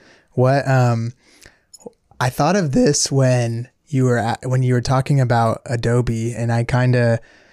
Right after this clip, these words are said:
just didn't wanna mention it, and we went off on a, on a couple other things, but you mentioned to me,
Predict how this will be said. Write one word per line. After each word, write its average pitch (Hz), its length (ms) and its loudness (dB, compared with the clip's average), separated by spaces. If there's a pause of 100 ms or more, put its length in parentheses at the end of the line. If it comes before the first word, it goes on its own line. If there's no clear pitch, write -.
(340)
just - 260 -2
didn't 127 220 0
wanna 123 360 2
mention 123 440 0
it, 117 80 2
and 117 100 2
we 120 100 0
went 123 200 2
off 120 240 -2
on 120 140 0
a, 117 200 -2
on 120 140 -2
a 117 60 -2
couple 127 300 -2
other 135 240 2
things, 120 400 -2
but 113 280 -2 (120)
you 143 120 2
mentioned 135 640 0
to 117 120 -2
me, 113 260 0